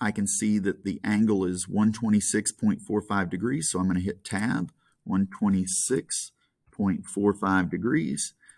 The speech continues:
I hit tab again, and it locks that angle in place. And then I simply go and find where the roadbed is, and then I go from that roadbed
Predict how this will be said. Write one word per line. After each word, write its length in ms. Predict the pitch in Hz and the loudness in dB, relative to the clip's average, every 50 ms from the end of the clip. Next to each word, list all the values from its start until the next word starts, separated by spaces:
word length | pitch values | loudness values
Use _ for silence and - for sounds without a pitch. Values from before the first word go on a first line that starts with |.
| - - 95 | -14 -8 -2
I 40 | 92 | 0
hit 200 | 104 - - - | 0 0 0 -2
tab 300 | - 113 110 110 101 101 | 0 4 4 6 6 4
again, 440 | 95 98 110 113 131 147 160 - - | 4 6 6 6 6 4 2 0 0
and 100 | 101 98 | 0 0
it 140 | - - - | 0 0 -2
locks 360 | 92 101 110 117 117 - - - | 0 2 2 2 2 0 0 0
that 200 | 98 92 - - 107 | 0 -2 -2 0 2
angle 320 | 107 110 113 113 110 110 104 | 4 6 6 6 6 4 4
in 140 | 95 95 | 4 2
place. 580 | 92 - - - - 165 170 175 - - - - _ - - - - _ _ - | 0 -2 -2 -2 0 0 -2 -2 -4 -6 -6 -8 _ -20 -20 -20 -20 _ _ -4
And 140 | - 98 101 | -2 2 2
then 80 | 101 | 4
I 80 | 98 98 | 4 2
simply 360 | 95 - 110 107 104 104 101 | 2 2 2 2 4 4 4
go 200 | 90 104 101 98 | 4 4 4 4
and 120 | 95 92 92 | 2 2 2
find 300 | 104 104 98 95 98 95 | 2 2 4 4 4 4
where 100 | 92 85 | 2 2
the 120 | 85 85 | 0 0
roadbed 400 | 107 120 131 139 139 151 151 151 | 0 2 2 2 2 2 2 2
is, 400 | 156 160 160 156 143 - - - _ _ _ _ _ _ _ | 2 2 0 0 -2 -4 -6 -8 _ _ _ _ _ _ _
and 80 | - 98 | 0 2
then 80 | 98 | 4
I 100 | 98 98 | 4 4
go 200 | 95 104 101 98 | 4 6 4 4
from 380 | 95 - - - 113 117 117 117 | 4 2 2 4 4 6 6 6
that 180 | 117 113 98 - | 6 4 4 4
roadbed 600 | - 113 110 107 101 90 107 101 101 98 - | 4 6 6 6 6 4 4 4 4 2 0